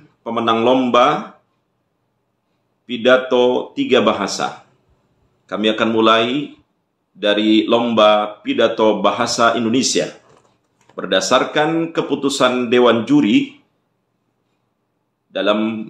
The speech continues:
proses penjurian pidato bahasa Indonesia, juara pertama diraih oleh Ananda Ripsha Aulia Graviana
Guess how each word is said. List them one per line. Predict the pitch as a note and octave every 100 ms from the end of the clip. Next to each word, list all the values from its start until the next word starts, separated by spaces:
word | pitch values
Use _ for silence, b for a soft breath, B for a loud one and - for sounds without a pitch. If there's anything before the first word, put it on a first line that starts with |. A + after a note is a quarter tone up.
| -
proses | A2+ B2+ - -
penjurian | C#3 C3+ C3 B2+ A#2 A2+ A2+ -
pidato | G#2+ G#2+ G#2 G#2+ G#2
bahasa | G2+ G2+ A2+ - B2
Indonesia, | A#2+ A2+ B2+ - F2 - - _ _ _ _ _ _ _ _ _ _ _ _ _
juara | - C3 F3 F#3
pertama | E3+ D#3+ D3 A2 F#2 A2 - _ _ _ _ _ _ _ _ _ -
diraih | G#2+ A2+ C3 D#3+ D#3 -
oleh | C3+ C3 C3 C3+ -
Ananda | A2+ B2 D3 C#3 A#2+ F#2 - - _ _ _ _ _ _
Ripsha | - D3+ - - C#3 C3+ C3+
Aulia | C#3 C#3+ B2+ B2+ B2 A#2 A#2+ - -
Graviana | G#2 B2+ C#3+ D3 D#3 A#2 F2 C#2+ -